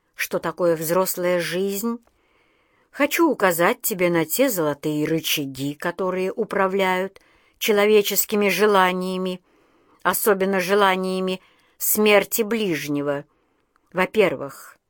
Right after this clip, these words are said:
это страсть, животная страсть, которая толкает человека на безрассудство. Во-вторых, это страх смерти, страх разоблачений,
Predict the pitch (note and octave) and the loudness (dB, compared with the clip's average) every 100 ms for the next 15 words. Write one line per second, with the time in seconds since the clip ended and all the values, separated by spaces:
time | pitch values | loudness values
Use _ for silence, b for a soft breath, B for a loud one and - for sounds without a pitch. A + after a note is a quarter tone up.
0 | _ - C#3+ D#3 - - G#3 F3 - - | _ -10 -6 -6 -6 0 0 0 -8 -12
1 | - _ _ _ _ _ _ _ _ - | -16 _ _ _ _ _ _ _ _ -4
2 | - F3 G3+ G3 F#3 F3+ - G#3+ G#3 D#3+ | 0 4 2 2 -4 -4 -2 2 2 0
3 | - - - _ _ _ _ _ _ - | -10 -14 -18 _ _ _ _ _ _ -12
4 | D#3+ E3 D#3+ F#3 F#3 G3+ F#3 D#3+ - F3+ | -6 -4 -2 -2 -2 2 0 0 -4 -4
5 | F3 G3 - E3+ b b b F#3+ F#3+ G3 | 0 0 0 -6 b b b -2 0 2
6 | G3+ G#3 - A#3 - - C#3 B2 _ _ | 2 2 0 -2 -2 -12 -12 -16 _ _
7 | _ _ _ _ _ _ E3 D#3 - E3 | _ _ _ _ _ _ -8 -6 -2 -2
8 | F3 C#3+ - - _ _ _ b b b | -2 -6 -10 -18 _ _ _ b b b
9 | - D#3 E3 - E3+ E3 - - F#3+ F#3+ | -10 -6 -8 -4 -2 -2 -4 -8 -6 -6
10 | D#3+ - - - - _ _ _ b b | -8 -12 -12 -12 -14 _ _ _ b b
11 | b - - - F#3 F#3 G3 F#3+ F#3+ G3 | b -12 -8 0 0 2 0 0 2 2
12 | G#3 - A#3 F3 - - | 0 4 4 2 -4 -18